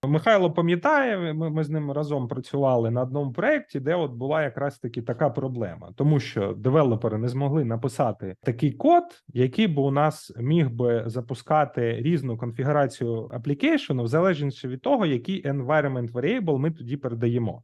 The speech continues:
Там, або при білді, або при старт. У нас була така проблема, і це було до того, що у нас, а ще є така штука, як, е, ми спочатку зібрали для дева, збираємо, потім ми якось тестуємо, і цей імідж ми маркуємо як він типу good,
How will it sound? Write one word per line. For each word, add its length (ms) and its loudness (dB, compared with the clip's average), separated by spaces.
Там, 200 -6
або 260 2
при 140 2
білді, 460 4
або 280 2
при 160 0
старт. 380 -8
У 40 -4
нас 180 2
була 300 4
така 260 -2
проблема, 560 2
і 60 2
це 180 0
було 220 2
до 100 -4
того, 380 2
що 200 -2
у 80 0
нас, 380 -4
а 100 0
ще 220 2
є 120 4
така 260 -2
штука, 420 0
як, 420 -4
е, 260 0
ми 160 -4
спочатку 600 -2
зібрали 500 -2
для 220 -2
дева, 420 0
збираємо, 500 -2
потім 300 -2
ми 100 -4
якось 280 -6
тестуємо, 760 2
і 100 -2
цей 340 -2
імідж 420 0
ми 160 -4
маркуємо 560 2
як 260 -4
він 180 -6
типу 240 -2
good, 260 2